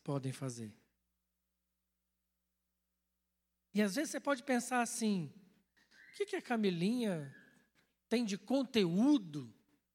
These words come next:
pra evangelizar alguém, né? Sabe qual é o conteúdo que ela tem? O reino de Deus inteirinho dentro do coração dela.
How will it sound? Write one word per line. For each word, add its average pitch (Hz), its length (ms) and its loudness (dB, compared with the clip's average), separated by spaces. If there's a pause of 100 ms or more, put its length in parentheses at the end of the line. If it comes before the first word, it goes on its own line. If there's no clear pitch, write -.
(380)
pra 180 240 2
evangelizar 180 760 2
alguém, 151 400 -2
né? 160 200 -2 (2500)
Sabe 196 280 -4
qual 226 180 2
é - 20 6
o 220 40 0
conteúdo 226 440 0
que 226 80 0
ela 220 140 0
tem? 247 320 -2 (3250)
O 147 80 -6
reino 151 500 -2
de 135 120 -10
Deus 135 420 -2
inteirinho 175 680 -4
dentro 139 240 -4
do 143 60 -6
coração 139 580 -4
dela. 120 280 -12